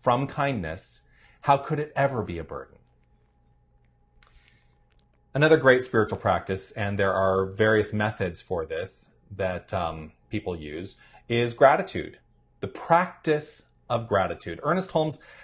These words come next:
uh, wrote in The Science of Mind, the, the book, he wrote, "An attitude of gratitude is most salutary and bespeaks the realization that we are now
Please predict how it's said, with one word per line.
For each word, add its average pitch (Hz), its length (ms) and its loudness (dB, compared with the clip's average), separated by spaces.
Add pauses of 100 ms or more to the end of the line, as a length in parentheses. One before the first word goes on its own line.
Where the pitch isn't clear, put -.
(160)
uh, 117 220 4
wrote 127 340 8
in 120 80 -2
The 117 60 -2
Science 117 360 -2
of 110 80 -6
Mind, 107 360 0 (360)
the, 110 280 -8
the 101 140 -8
book, 101 340 4
he 113 200 -4
wrote, 107 360 4 (280)
"An 127 160 -6
attitude 175 420 0
of 127 100 -6
gratitude 127 520 2
is 104 120 -4
most 113 340 -4
salutary 92 880 -4 (220)
and 117 120 -4
bespeaks 156 480 -2
the 165 120 -4
realization 110 760 0
that 104 140 -6
we 131 180 -4
are 117 200 0
now 110 840 -2